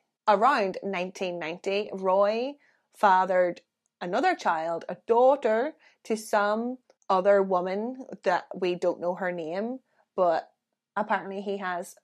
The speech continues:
so a son and a daughter out there somewhere. God love them. I'd hate <laughs> to, for Roy Whiting to be my father. Well, it's not like they took his surname.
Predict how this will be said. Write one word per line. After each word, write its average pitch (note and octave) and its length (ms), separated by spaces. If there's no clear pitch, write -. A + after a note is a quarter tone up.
so F3 320
a - 60
son F#3 360
and F#3+ 120
a F#3 80
daughter F3 600
out - 220
there - 200
somewhere. F3+ 520
God G3 300
love F3 260
them. F3 220
I'd F#3 240
hate - 600
<laughs> - 40
to, F#3+ 200
for C4 200
Roy G3 380
Whiting F3 460
to - 160
be F3 160
my E3 220
father. E3+ 600
Well, G3+ 180
it's G#3 120
not E4 140
like C4+ 100
they F#3 120
took - 300
his - 160
surname. F3 520